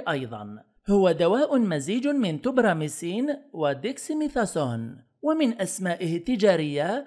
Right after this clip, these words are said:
توبراديكس. وهناك أنواع من المضادات الأخرى التي تفي بالغرض أيضًا، لكن الأجدر استشارة البيطري.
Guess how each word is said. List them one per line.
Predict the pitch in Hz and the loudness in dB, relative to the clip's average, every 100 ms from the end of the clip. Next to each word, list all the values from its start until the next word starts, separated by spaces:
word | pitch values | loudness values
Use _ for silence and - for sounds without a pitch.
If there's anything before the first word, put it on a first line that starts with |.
| - | -6
توبراديكس. | 294 320 285 226 151 139 123 - - - _ _ _ _ - | 0 2 4 4 2 -2 -4 -10 -16 -18 _ _ _ _ 4
وهناك | 185 202 247 349 339 | 6 6 4 2 4
أنواع | 277 214 185 170 214 208 | 4 4 2 2 2 0
من | 196 170 151 | 0 0 0
المضادات | 147 143 143 147 170 170 196 | 0 0 2 2 2 2 0
الأخرى | 208 277 285 285 | -2 -2 2 2
التي | 254 240 233 220 | 4 0 -2 -2
تفي | 175 180 185 208 | -2 -4 -2 0
بالغرض | 175 175 165 156 160 | 2 2 2 2 0
أيضًا، | 208 240 185 160 190 302 - | 0 0 0 0 0 -2 -2
لكن | 165 143 143 180 170 | 0 0 0 -2 -2
الأجدر | 165 185 156 165 190 | -2 -2 0 2 4
استشارة | 208 - 240 339 277 254 | 2 -4 -4 0 0 0
البيطري. | 190 156 170 202 180 147 123 107 98 | -2 -2 -4 -2 -2 -2 -4 -6 -8